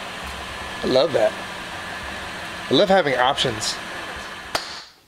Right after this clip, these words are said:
Options. I love having options.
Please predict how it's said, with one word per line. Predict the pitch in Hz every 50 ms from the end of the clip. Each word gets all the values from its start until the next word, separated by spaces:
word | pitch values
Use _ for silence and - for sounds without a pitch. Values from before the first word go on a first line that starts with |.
| _ _ _ _ _ _ _ _ _ _ _ _ _ _ _ _ _ _ _ _ _ _ _ _ _ _ _ _ _ _ _ _ _ _ _ _ -
Options. | - 139 139 135 - - 113 104 - - - - - - _ _ _ _ _ _ _ - -
I | - 143
love | 156 170 180 190 190 170
having | 170 165 156 147 147 135
options. | 127 127 123 - - - 107 98 - - - - -